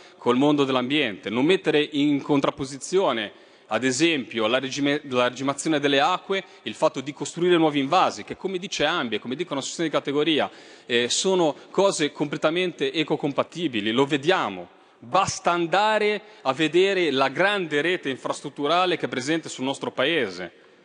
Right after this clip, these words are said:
La ingegnere-, un'opera ingegneristica meravigliosa, tre milioni e mezzo di, eh, ettari, eh, di, di agricoli che dovrebbero essere implementati, dove è stato costruito in passato cose che noi è impensabile anche metterle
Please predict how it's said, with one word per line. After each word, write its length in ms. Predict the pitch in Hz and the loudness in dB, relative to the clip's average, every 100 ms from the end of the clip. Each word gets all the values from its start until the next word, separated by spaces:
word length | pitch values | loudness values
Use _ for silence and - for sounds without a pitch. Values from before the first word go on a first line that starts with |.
| _ - | _ -4
La 120 | 107 | -2
ingegnere-, 560 | 113 131 143 175 170 | 0 4 4 6 4
un'opera 340 | 120 143 160 139 | 2 0 -2 -2
ingegneristica 760 | 135 143 147 190 - 147 135 | 0 2 2 2 0 0 0
meravigliosa, 960 | 123 165 170 143 135 160 175 107 90 85 - - - | 0 0 0 0 0 2 2 2 -2 -8 -10 -20 -6
tre 140 | - 151 | -2 0
milioni 400 | 165 170 180 160 | 0 0 0 0
e 40 | |
mezzo 320 | 165 175 143 | 0 -2 -2
di, 280 | 135 147 131 - - - | 2 2 2 -4 -20 -8
eh, 260 | 120 117 120 | 0 2 4
ettari, 640 | 160 185 - 185 180 175 - - - - | 2 0 2 2 2 -2 -6 -20 -20 -20
eh, 380 | - 117 110 107 | -4 0 2 0
di, 160 | 113 120 | 0 0
di 100 | 117 | 2
agricoli 520 | 123 147 185 190 185 | 0 0 0 0 0
che 80 | 131 | 0
dovrebbero 280 | 107 117 131 | -2 0 0
essere 220 | - 127 | -2 -6
implementati, 800 | 123 131 131 123 175 190 - 190 - - _ _ _ | -4 -2 -2 -2 0 0 -2 -6 -8 -18 _ _ _
dove 180 | 170 151 | 0 2
è 20 | |
stato 260 | 175 185 165 | 2 0 -4
costruito 400 | 165 170 180 165 | -4 -2 0 2
in 100 | 151 | 2
passato 420 | 160 - 208 175 | 0 0 -2 -2
cose 320 | - 214 180 | -2 0 0
che 120 | - 147 | 0 2
noi 220 | 190 190 | 4 2
è 100 | 151 | 0
impensabile 640 | 123 147 139 180 170 147 | -4 -2 0 0 0 0
anche 220 | 151 156 143 | 0 0 -2
metterle 600 | 143 - 135 131 123 | -2 0 0 2 2